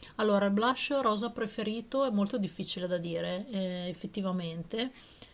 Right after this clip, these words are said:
eh, però devo dire che mi piace molto questo qui di elf, che è della linea Studio e si chiama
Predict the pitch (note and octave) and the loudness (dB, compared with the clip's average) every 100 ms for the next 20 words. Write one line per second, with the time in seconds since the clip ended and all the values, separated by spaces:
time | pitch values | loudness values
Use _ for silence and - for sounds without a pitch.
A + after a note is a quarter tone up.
0 | - - A3 G#3 G#3 G3 D4 B3 F#3 F#3+ | -20 -4 2 4 4 4 6 6 6 4
1 | A#3 A#3 G#3+ A#3 - F#3+ F#3 G#3+ A3+ F#3+ | 2 2 4 2 4 4 4 4 2 2
2 | - G3+ G3 A#3+ B3 D4+ D4+ G3 - G#3 | 2 2 2 2 2 0 0 0 0 -2
3 | A3+ A3+ G3+ F3+ E3+ E3+ E3 - G#3 B3 | -2 0 2 4 2 0 -4 -2 0 0
4 | D4 - - - - - - - - - | -2 -14 -20 -20 -20 -20 -20 -20 -20 -20
5 | _ - - - - - - G#3+ G3 F#3+ | _ -20 -18 -18 -18 -14 2 6 6 6
6 | F#3+ G3+ G#3+ G3+ - - F3+ F3+ F#3+ G#3 | 4 6 4 4 0 -2 -2 0 2 2
7 | C4 - - - - - D#3 - G#3 A3 | 0 -4 -20 -20 -20 -6 -4 -2 -2 0
8 | G3 G3+ G3+ G#3 | 2 4 4 2